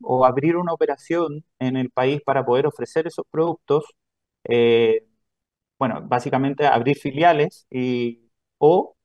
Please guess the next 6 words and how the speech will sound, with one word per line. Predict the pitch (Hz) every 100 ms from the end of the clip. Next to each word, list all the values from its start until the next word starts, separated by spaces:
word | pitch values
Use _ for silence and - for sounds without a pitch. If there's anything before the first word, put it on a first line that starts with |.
| _ _ _ _
eh, | - 131 127 127 123 120 120 120 _ _
en | 120
muchos | 139 139 143
casos | 151 143 151 139
acceder | 135 - 123 131 139 -
a, | 120